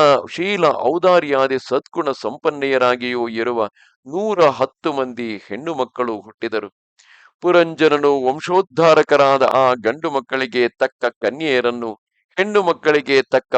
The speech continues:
ಪತಿಗಳನ್ನು ಹುಡುಕಿ ತಂದು ಎಲ್ಲರಿಗೂ ವಿವಾಹವನ್ನು ಮಾಡಿದನು. ಹೀಗೆ ವಿವಾಹಿತರಾದ ಗಂಡು ಮಕ್ಕಳಲ್ಲಿ ಒಬ್ಬೊಬ್ಬನಿಗೂ ನೂರು ನೂರು ಮಂದಿ ಮಕ್ಕಳು ಹುಟ್ಟಿದರು. ಈ ಸಂತಾನಾಭಿವೃದ್ಧಿಯಿಂದ ಪುರಂಜನನ ವಂಶವು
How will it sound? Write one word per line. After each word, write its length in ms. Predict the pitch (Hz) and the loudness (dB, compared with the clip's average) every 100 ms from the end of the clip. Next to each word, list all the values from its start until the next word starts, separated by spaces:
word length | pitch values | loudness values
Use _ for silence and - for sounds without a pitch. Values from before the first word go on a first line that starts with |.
| 113 | 0
ಪತಿಗಳನ್ನು 640 | 110 - 151 147 123 120 113 | -4 -4 -4 -2 -2 -4 -8
ಹುಡುಕಿ 340 | 101 104 123 131 | -10 -18 -14 -8
ತಂದು 340 | 113 113 98 - _ | -6 -8 -12 -16 _
ಎಲ್ಲರಿಗೂ 640 | 123 151 165 139 113 117 104 | -2 0 2 0 -2 -6 -8
ವಿವಾಹವನ್ನು 840 | 87 82 95 143 156 127 117 104 | -10 -2 0 0 -4 -6 -4 -6
ಮಾಡಿದನು. 480 | 98 98 101 98 90 _ _ _ _ _ _ _ | -2 -2 -2 -8 -12 _ _ _ _ _ _ _
ಹೀಗೆ 380 | 196 190 156 151 131 | -6 -4 0 0 0
ವಿವಾಹಿತರಾದ 880 | 110 127 190 175 - 135 127 117 107 110 | -2 0 0 -2 0 2 4 4 2 0
ಗಂಡು 260 | - 120 151 | -6 -8 -6
ಮಕ್ಕಳಲ್ಲಿ 560 | 120 101 120 113 104 90 _ _ _ | -8 -6 -4 -4 -6 -14 _ _ _
ಒಬ್ಬೊಬ್ಬನಿಗೂ 880 | 175 175 165 165 151 151 147 120 135 127 | -6 -2 -4 -2 0 0 0 -2 -4 -4
ನೂರು 420 | 110 135 196 160 | -6 -8 -6 -6
ನೂರು 300 | 139 139 151 | -4 -4 -4
ಮಂದಿ 380 | 123 123 120 117 110 | -2 -4 -4 -6 -6
ಮಕ್ಕಳು 480 | 101 95 - 127 110 | -8 -8 -4 -2 -2
ಹುಟ್ಟಿದರು. 480 | 104 - 107 101 95 _ _ _ _ | -8 -8 -4 -4 -6 _ _ _ _
ಈ 120 | 139 143 131 | -12 -8 -8
ಸಂತಾನಾಭಿವೃದ್ಧಿಯಿಂದ 1400 | - 113 165 151 135 117 113 117 110 117 - 113 110 104 101 - _ _ _ | -8 -10 -2 0 2 2 0 -4 -8 -8 -6 -8 -6 -4 -6 -8 _ _ _
ಪುರಂಜನನ 600 | 180 190 175 156 156 143 | 2 2 2 0 2 2
ವಂಶವು 580 | 135 113 143 160 156 123 | 2 0 -4 -6 -6 -4